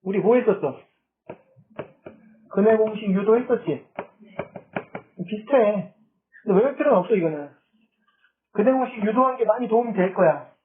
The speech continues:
그걸 바탕으로 하라고. 밑에 것도 얘기 나왔지만 암기할 필요 없어.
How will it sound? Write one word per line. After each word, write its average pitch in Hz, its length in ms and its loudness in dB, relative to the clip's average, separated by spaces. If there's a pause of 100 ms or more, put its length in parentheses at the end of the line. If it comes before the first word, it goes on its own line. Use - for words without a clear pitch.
(400)
그걸 202 200 2
바탕으로 175 400 2
하라고. 208 520 2 (1080)
밑에 202 260 0
것도 214 380 0
얘기 196 160 0
나왔지만 208 560 2
암기할 202 360 2
필요 196 180 2
없어. 202 600 2